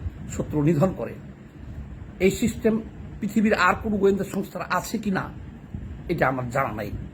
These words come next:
তাহলে এই ঘটনার পরেও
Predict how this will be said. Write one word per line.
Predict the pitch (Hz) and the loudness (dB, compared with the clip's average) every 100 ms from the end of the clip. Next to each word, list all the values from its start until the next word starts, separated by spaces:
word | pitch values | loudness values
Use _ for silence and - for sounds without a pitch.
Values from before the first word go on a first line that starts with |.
| - - - - - - - - - - - | -12 -12 -16 -16 -14 -14 -12 -8 -6 -6 -4
তাহলে | 143 | 0
এই | - 220 233 | 4 6 6
ঘটনার | 233 226 233 | 2 2 0
পরেও | 214 226 240 | 0 2 2